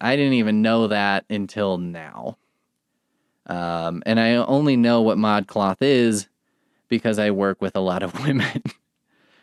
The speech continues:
And it was like, Pinterest was big for a while.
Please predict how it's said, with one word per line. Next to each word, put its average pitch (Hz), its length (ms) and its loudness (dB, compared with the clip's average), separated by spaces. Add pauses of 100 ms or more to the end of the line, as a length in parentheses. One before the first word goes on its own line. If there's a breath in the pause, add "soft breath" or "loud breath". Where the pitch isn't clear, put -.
(100)
And 117 140 2
it 95 100 -2
was 104 180 -2
like, 101 400 0 (420)
Pinterest 214 500 0
was 156 160 -2
big 156 300 0
for 156 240 2
a 151 60 4
while. 143 440 2